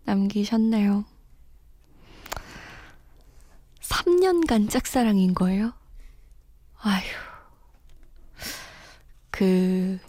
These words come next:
짝사랑을 해본 분들은 알겠지만 짝사랑을 하면 상대는 진짜 의미 없이 한 말인데 나에겐 진짜 큰 의미가 되잖아요.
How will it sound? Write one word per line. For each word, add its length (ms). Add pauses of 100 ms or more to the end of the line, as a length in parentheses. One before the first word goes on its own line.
(120)
짝사랑을 960
해본 480
분들은 720
알겠지만 840 (1300)
짝사랑을 560
하면 720 (440)
상대는 840
진짜 520
의미 460
없이 240
한 200
말인데 640 (600)
나에겐 560
진짜 840
큰 220
의미가 460
되잖아요. 520